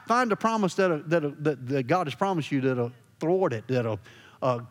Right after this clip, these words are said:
make, make it go away. How about that? So, our relationship with friends and family.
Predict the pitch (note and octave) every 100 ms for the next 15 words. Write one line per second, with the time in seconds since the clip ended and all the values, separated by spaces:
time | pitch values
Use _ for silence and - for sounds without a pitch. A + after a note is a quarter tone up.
0 | _ D#3 D#3 D#3+ B2+ D3 C#3+ B2+ C#3+ B2+
1 | B2 - G2+ A#2 A2+ G#2+ C#3+ C3 A#2 _
2 | _ _ _ _ _ - _ _ _ _
3 | _ _ _ _ _ _ _ _ _ _
4 | _ _ _ _ _ _ _ _ _ -
5 | - C#3 A2 - - _ _ _ _ _
6 | _ - C#3 D#3 D#3 E3+ D#3+ D3 D#3 C#3+
7 | C#3+ C#3+ E3 D3+ C3+ C3 D3 C#3 A2 F#2